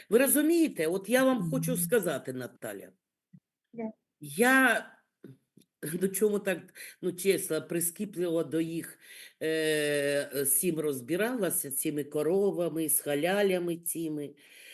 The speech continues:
Speaker 1: Е, щоб ви розуміли, що це таке. Це ж оці ліванці і всьо, вони ж там по шаріату моляться при-, перед тим, як забить ту скотину, розділать. Це таке діло, послухайте.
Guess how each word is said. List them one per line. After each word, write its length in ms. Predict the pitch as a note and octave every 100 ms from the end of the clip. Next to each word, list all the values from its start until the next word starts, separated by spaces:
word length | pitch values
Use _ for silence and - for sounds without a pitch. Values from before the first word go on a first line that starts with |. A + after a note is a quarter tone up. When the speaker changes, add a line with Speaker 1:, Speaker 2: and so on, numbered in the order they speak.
| - - - -
Speaker 1:
Е, 1040 | D#3+ D#3+ D#3 D3+ D3 D3 C#3+ C#3+ C3+ C3+ C3
щоб 180 | G3+
ви 120 | F#3+ A3+
розуміли, 560 | G#3+ F#3 G#3+ A3+ G#3+
що 160 | G3+ G#3+
це 180 | G3+ G#3
таке. 460 | G#3 G3+ D#3+ G#2+ - _ _ _ _ _ _
Це 240 | - G3+ G#3
ж 100 | G#3
оці 300 | G#3 - G3+
ліванці 680 | G3 F3+ A3 A#3 - -
і 120 | E3+
всьо, 480 | D#3+ - G#3 G#3+ G3+ - - -
вони 320 | D3 F3 G3+ G#3
ж 160 | G3+
там 240 | F#3+ F3+ F3+
по 100 | F#3
шаріату 880 | F#3 F3+ F3 F#3+ A3+ A#3+ - C#3+ - - -
моляться 760 | - F#3+ B3 A3+ G#3+ G#3+ - G3
при-, 500 | G3 F#3+ G3 E3 E3 E3+
перед 300 | F#3+ F#3+ F#3
тим, 200 | G3+ F#3+
як 180 | F#3 D3+
забить 560 | C3+ F#3 - A3 -
ту 120 | - G#3+
скотину, 800 | - G3+ G3 G3+ F#3 F3+ E3 - - -
розділать. 760 | E3 F#3 C#3 C3 G#3 A3+ G#3 G3 - - -
Це 220 | - C4+
таке 460 | C#4 C4 B3 B3+ B3
діло, 680 | F3+ D4 G#4+ G4 F#3+ D#3 -
послухайте. 840 | A3 A3 C4+ D4 - C3+ C3 A2